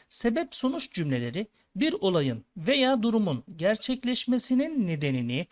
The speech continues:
ve bu nedene bağlı olarak ortaya çıkan sonuçları birlikte anlatan cümlelerdir.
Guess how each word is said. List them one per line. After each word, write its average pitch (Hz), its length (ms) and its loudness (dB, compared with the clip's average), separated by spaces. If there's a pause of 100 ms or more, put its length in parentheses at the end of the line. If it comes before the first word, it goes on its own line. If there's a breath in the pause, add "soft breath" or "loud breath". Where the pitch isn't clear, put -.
(240 soft breath)
ve 160 300 0 (240 soft breath)
bu 262 260 0
nedene 131 560 0
bağlı 170 360 2
olarak 143 680 0 (120)
ortaya 220 440 0
çıkan 135 500 -2
sonuçları 151 760 -4
birlikte 190 460 -4 (160)
anlatan 240 760 2 (280 loud breath)
cümlelerdir. 147 760 0